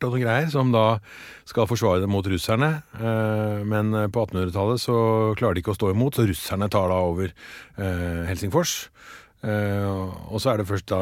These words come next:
eh, i nitten null åtte eller noe sånt nå, at finnene faktisk blir selvstendige. Det som er interessant er at Oslo har jo også vært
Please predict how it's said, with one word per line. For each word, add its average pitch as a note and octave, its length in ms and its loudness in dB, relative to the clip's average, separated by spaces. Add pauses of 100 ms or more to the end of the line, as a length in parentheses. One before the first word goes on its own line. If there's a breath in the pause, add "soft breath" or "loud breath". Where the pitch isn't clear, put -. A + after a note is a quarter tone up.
eh, F#2 440 -2
i F#2+ 40 -4
nitten F#2 400 -6
null F#2+ 720 -8
åtte - 340 -8
eller F2 160 -8
noe F#2 80 -4
sånt F2+ 200 -2
nå, C3 160 2
at F#2+ 100 -4 (320)
finnene F2+ 400 0
faktisk F#2 340 -6
blir F2+ 220 0
selvstendige. F#2 600 -6 (360 loud breath)
Det C3+ 180 4
som D3 120 -2
er D3 100 2
interessant C3 420 0
er G#2+ 140 0
at A#2 120 -6 (140)
Oslo E3+ 380 0
har D3 140 4
jo C3+ 160 4
også E3 240 0
vært - 400 0